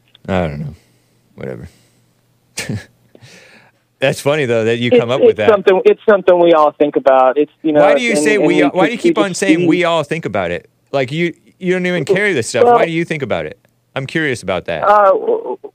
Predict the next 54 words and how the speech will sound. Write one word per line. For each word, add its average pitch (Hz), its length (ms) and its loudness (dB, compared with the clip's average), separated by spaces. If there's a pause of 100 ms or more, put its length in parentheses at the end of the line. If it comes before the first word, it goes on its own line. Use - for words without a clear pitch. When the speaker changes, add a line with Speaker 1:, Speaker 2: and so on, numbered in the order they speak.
(120)
Speaker 2:
well, 220 580 0 (600)
just 247 160 -6
because 165 560 0 (240)
when 160 400 0
I 160 60 2
heard 156 240 0
your 143 80 2
previous 123 420 -2
caller 120 380 2
bring 123 220 -4
it 113 80 0
up, 104 280 0
it 143 160 -2
just - 200 -4
kind 180 280 2
of, 156 220 2
uh, 139 280 4
it 139 120 -4
kind - 240 0
of, 247 260 2 (300)
it, 175 220 0
it 165 200 -2
made 180 160 2
me 208 140 2
think, 240 440 2
and, 135 400 -2
and, 143 380 -4
huh, - 280 -2 (380)
because 160 280 0
this 175 160 2
is 170 180 -2
something 160 500 2
I 120 120 2
was 131 180 0
just 127 160 -4
having 120 260 2
a 123 60 0
conversation 131 760 -2
with 123 120 -4
about 120 240 0
a - 20 -2
half 135 240 2
dozen 139 300 0
other 151 180 2
Speaker 1:
Oh, 180 360 2
and 143 340 -4
by 165 200 2
the 151 140 4
way, 139 260 4
you 156 140 -2
Speaker 2:
couriers 123 260 0
yesterday 123 460 2
about 123 400 0
this. - 200 -6